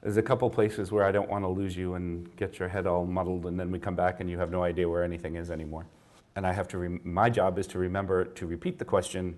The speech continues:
for the people who are listening to the podcast later who can't see this and can't see you raise your hand or hear you.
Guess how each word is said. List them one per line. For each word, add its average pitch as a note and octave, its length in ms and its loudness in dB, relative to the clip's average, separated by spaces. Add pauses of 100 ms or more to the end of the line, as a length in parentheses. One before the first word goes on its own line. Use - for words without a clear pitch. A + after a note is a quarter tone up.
for - 120 -6
the F2+ 80 -4
people F#2+ 260 -4
who G2 60 -4
are F#2+ 60 2
listening F#2 300 -4
to F2 40 -8
the F2 80 -4
podcast F2+ 480 -2
later E2 380 -2
who F#2 80 -6
can't E2+ 260 -8
see - 140 -4
this F2 240 0
and E2+ 100 -6
can't - 180 -6
see - 140 -6
you A2+ 80 2
raise F2 220 2
your E2+ 100 -2
hand E2 220 -4
or D#2+ 100 0
hear E2+ 160 0
you. D2+ 220 -6